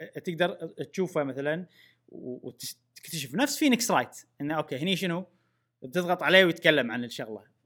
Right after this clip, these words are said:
ويصير أنت خذيت معلومة هذه، يعني شوف هني شنو وياخذ المعلومة.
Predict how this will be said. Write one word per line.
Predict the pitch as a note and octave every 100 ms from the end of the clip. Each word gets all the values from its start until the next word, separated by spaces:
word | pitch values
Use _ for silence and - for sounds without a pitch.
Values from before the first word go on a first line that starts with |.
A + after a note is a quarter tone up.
| _ _
ويصير | C3 -
أنت | D3
خذيت | C#3+ D#3+ D#3+ C#3+
معلومة | C3 C#3 A#2+ A2
هذه، | G#2+ G#2+ _ _ _
يعني | A#2 B2
شوف | C#3
هني | D#3 E3
شنو | F3+ F3 F3 - _
وياخذ | D#3+ D3+ C#3+
المعلومة. | C3+ C3 B2 A2+